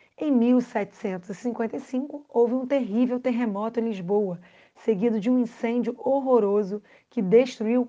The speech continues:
quase toda a livraria real. "Mas então, como che-, ela chegou até aqui?" perguntou o senhor de Salvador, que se chamava Abelardo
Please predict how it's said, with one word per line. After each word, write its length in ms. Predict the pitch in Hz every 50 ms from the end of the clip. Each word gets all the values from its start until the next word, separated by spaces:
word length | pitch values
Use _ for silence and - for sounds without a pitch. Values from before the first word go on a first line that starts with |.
| - _
quase 500 | - - 240 240 247 254 254 208 247 247
toda 520 | - - _ _ - 220 226 240 220 214
a 40 | 220
livraria 480 | 220 220 202 202 214 202 196 202 202 208
real. 400 | 196 214 208 180 156 160 160 160 _ _ _ _ _ _ _ _ _ _ _ _ _ _ _ _ _ _ _ _ _ _ _ _ _ _ _ _ _ _ _ _ _ _ _ _ _ _ _ _ _
"Mas 260 | 262 254 269 285 247
então, 500 | 262 277 277 262 - 294 311 320 330 330 - _ _ _ _ _ _ _ _ _ _
como 300 | - 302 311 311 302 277
che-, 300 | - - - - 285 285
ela 220 | - 247 247 247 247
chegou 420 | - - 247 226 202 220 214 214
até 220 | 214 214 220 208
aqui?" 400 | 208 202 - - - 180 170 165 - _ _ _ _ _ _ _
perguntou 500 | _ 233 233 226 196 220 214 190 240 226
o 40 | 226
senhor 360 | 226 - 233 220 208 214 214
de 80 | 196 175
Salvador, 640 | - - 220 214 196 208 202 185 196 202 208 208 - _ _ _ _ _
que 120 | _ 247
se 100 | 233 247
chamava 400 | - - 240 220 214 214 208 220
Abelardo 600 | 226 214 240 240 226 208 208 214 220 196 202 220